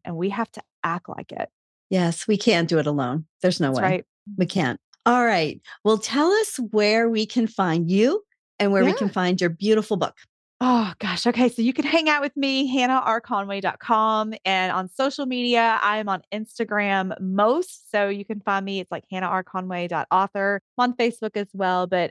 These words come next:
Speaker 1: um, I do love connecting more on Instagram. <laughs>
Speaker 2: Me too.
Speaker 1: And I know, it's just, it's just fun. It's just
Speaker 2: A
Speaker 1: fun.
Speaker 2: happier place.
Speaker 1: It is a happier place, right? The
Speaker 2: <laughs>
Speaker 1: fun pictures. It's just
Speaker 2: Yeah.
Speaker 1: happy.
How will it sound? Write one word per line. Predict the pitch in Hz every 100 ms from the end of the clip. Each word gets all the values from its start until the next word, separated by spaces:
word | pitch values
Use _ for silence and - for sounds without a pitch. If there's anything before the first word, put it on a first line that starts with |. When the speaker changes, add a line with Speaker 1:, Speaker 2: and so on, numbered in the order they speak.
| -
Speaker 1:
um, | 170 165 165
I | 190
do | 180 - 190 180
love | 175 -
connecting | 185 170 - 165 160 -
more | 190 180
on | 170 165
Instagram. | 147 156 - 95 269 254 - _ - -
<laughs> | 311 - - -
Speaker 2:
Me | 254 311
too. | 240
Speaker 1:
And | 226 233 226 - -
I | 262
know, | 285 453
it's | 427 -
just, | 440 _
it's | 381 _ _
just | 523 -
fun. | 494 508 494 311
It's | 220 -
just | 294
Speaker 2:
A |
Speaker 1:
fun. | 220 214 180
Speaker 2:
happier | 175 170
place. | - - - -
Speaker 1:
It | 269
is | 466 587 587
a | 427
happier | 403 392 359 320
place, | 311 254 226 220
right? | 285 285 302
The |
Speaker 2:
<laughs> | 330
Speaker 1:
fun | 311 320
pictures. | 247 - - 262 269 277 -
It's | 220 -
just | 247
Speaker 2:
Yeah. | 170
Speaker 1:
happy. | 165 185 170